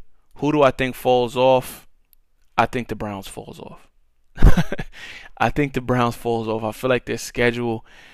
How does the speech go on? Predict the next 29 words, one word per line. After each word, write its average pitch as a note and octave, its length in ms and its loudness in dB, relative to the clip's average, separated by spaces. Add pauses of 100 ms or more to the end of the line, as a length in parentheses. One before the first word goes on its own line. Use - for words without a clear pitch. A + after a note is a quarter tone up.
(100)
has G#2+ 160 -10
been A#2 180 -4
a G#2+ 80 -4
little B2+ 300 0
bit A#2+ 100 -2
easier. A2 640 -4 (1700)
Uh, A#2 300 6
a A2 100 0
little C#3+ 320 2
easy. A#2 560 0 (340)
Uh, G#2 340 -2 (920)
I C3 120 8
feel A3 180 2
like G#3+ 140 6
they E3+ 100 6
coulda F3 480 6 (240)
continued C#3+ 540 0
that A#2+ 160 4
success, A2+ 500 -2
but G2 120 -6
what B2 220 4
I F3 100 10
seen D#3+ 280 -4
from D3 240 -8
them C#3 140 -4
versus C3+ 320 -2
the B2 100 -4
Chargers, C3+ 540 0
man, C3 320 -4